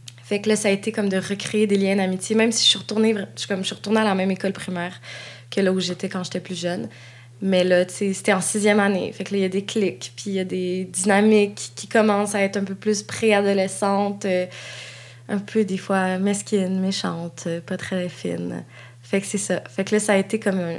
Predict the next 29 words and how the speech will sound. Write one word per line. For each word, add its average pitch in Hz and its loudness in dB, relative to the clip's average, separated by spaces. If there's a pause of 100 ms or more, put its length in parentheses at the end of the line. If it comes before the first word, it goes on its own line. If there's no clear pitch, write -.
(160)
Ça, - -2
ça 214 -4
a - 0
été 190 -4
vraiment 190 0
une 180 -4
grosse - -8
adaptation 165 -6 (840)
de, 185 -2
comme, 185 -2
revenir 185 -2
vivre 175 -10
ici. 185 -8 (880)
Puis, 208 -2 (520)
je - -4
suis - -4
quand 214 2
même 226 6
une 220 4
éponge, 208 0
fait - -6
que 202 -4
je - -12
pense 220 -2
que 214 -4
tout 247 -6
ce - -4
que 226 2
j'avais 208 2